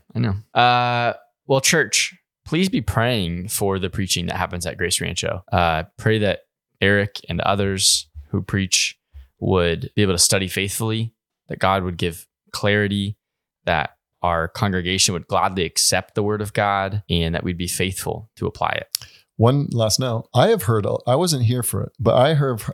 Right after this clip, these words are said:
Speaker 2: I have heard a lot of feedback from your sermon in Colossians about prayer. Like, enduring, like, people remember that specific sermon still.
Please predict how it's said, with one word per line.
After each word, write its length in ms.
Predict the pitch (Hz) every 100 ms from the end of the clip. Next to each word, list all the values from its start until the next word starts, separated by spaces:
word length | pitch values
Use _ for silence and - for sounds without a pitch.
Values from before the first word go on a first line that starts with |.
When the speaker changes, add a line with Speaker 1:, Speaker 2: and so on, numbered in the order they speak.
| -
Speaker 2:
I 120 | 120
have 140 | 147
heard 400 | - 101 101 101 -
a 60 | 107
lot 440 | 101 104 113 147
of 100 | 139
feedback 640 | - 127 135 101 95 101
from 300 | - 117 110
your 240 | 104 110 135
sermon 400 | - 110 98 95
in 60 |
Colossians 680 | 92 104 101 110 - 104 - -
about 280 | 98 98 -
prayer. 420 | 131 135 - - _ _ _ _ _
Like, 260 | 127 127 - - -
enduring, 680 | 127 117 113 147 175 98 101
like, 260 | 104 104
people 300 | - 135 135
remember 540 | 107 107 104 123 143 113
that 320 | 98 107 110 - - -
specific 680 | - - 113 - 120 - 107
sermon 600 | - 113 110 107 107 110
still. 720 | - - - 143 160 107 110